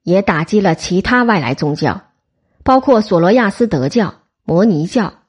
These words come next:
景教等。此后，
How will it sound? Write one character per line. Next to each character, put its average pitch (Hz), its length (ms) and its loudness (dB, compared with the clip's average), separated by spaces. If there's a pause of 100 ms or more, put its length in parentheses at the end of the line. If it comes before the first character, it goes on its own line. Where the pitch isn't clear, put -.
景 135 240 -2
教 247 260 0
等。 - 140 -8 (1120)
此 - 200 0
后， 240 440 0